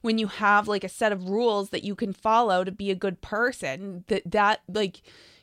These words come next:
people find that very comforting and they cling to it, right? And it's, like, an emotional thing that they do.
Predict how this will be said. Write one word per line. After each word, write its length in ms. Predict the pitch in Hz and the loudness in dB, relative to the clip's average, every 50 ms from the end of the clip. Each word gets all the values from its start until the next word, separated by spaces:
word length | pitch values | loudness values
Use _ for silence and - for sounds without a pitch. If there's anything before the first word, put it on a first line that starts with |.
| _ _ | _ _
people 400 | - - 247 247 - 240 247 240 220 | -8 -4 -2 -2 2 2 2 2 0
find 420 | - - 220 202 220 240 240 233 | 0 2 2 4 4 4 4 6
that 160 | 226 214 196 | 6 6 6
very 300 | 175 196 202 208 208 214 | 4 2 0 0 0 0
comforting 600 | 202 - - 262 262 - - 170 170 180 156 165 | -2 -4 -4 -4 -4 -2 -4 -4 -4 -4 -4 -6
and 140 | 170 180 185 | -6 -6 -6
they 120 | 185 185 185 | -6 -6 -6
cling 380 | - - - 226 247 240 254 - | -8 -8 -6 -4 -4 -4 -4 -4
to 200 | - 180 127 - | -6 -8 -8 -8
it, 160 | - - - _ _ - | -10 -14 -16 _ _ -4
right? 340 | 185 196 185 185 220 269 - - | 0 2 2 4 2 0 0 -2
And 140 | 202 214 208 | 0 0 0
it's, 240 | - - - - 208 | -2 -4 -6 -2 0
like, 200 | 196 185 180 - | 0 0 0 -2
an 80 | 196 190 | -2 -2
emotional 880 | 190 190 196 202 214 240 - - 226 214 190 165 160 160 180 185 185 - _ _ _ _ _ _ _ _ _ _ _ _ _ _ _ - | -2 0 2 2 2 0 -2 -6 -8 -4 -4 -2 -2 -2 -4 -6 -8 -14 _ _ _ _ _ _ _ _ _ _ _ _ _ _ _ 0
thing 320 | 240 233 214 185 175 175 | 0 0 0 -2 -4 -6
that 180 | - 175 - - | -8 -8 -6 -4
they 160 | 190 175 180 | -4 -4 -2
do. 220 | 170 220 277 - | -2 -2 -2 -2